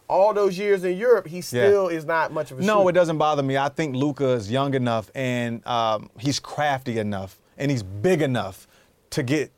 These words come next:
Speaker 2: to create space to get his own shot. He does a
Speaker 1: Okay,
Speaker 2: good job. He
Speaker 1: okay.
Speaker 2: has a nice little snatch crossover. So he has a couple combinations to get his shot off.
Speaker 1: Okay.
Speaker 2: Um, that just has to improve. Rubio just didn't have the mechanics to be a good shooter.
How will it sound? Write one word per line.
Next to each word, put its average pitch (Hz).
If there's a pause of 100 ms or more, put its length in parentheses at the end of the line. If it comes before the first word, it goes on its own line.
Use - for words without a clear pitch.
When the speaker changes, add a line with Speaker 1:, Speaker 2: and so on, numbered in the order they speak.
(120)
Speaker 2:
to 147
create 160
space 143
to 131
get 113
his 104
own 98
shot. 95
He 156
does 196
a -
Speaker 1:
Okay, 131
Speaker 2:
good 165
job. 135
He 147
Speaker 1:
okay. 156
Speaker 2:
has 131
a 120
nice 135
little 147
snatch -
crossover. 120 (340)
So -
he 143
has 180
a 151
couple 147
combinations 135
to 120
get 117
his 107
shot 135
off. 151
Speaker 1:
Okay. 110
Speaker 2:
Um, 127
that 180
just 175
has 123
to 127
improve. 135 (240)
Rubio 185
just 123
didn't 143
have 135
the 110
mechanics 104
to 107
be 92
a 90
good -
shooter. -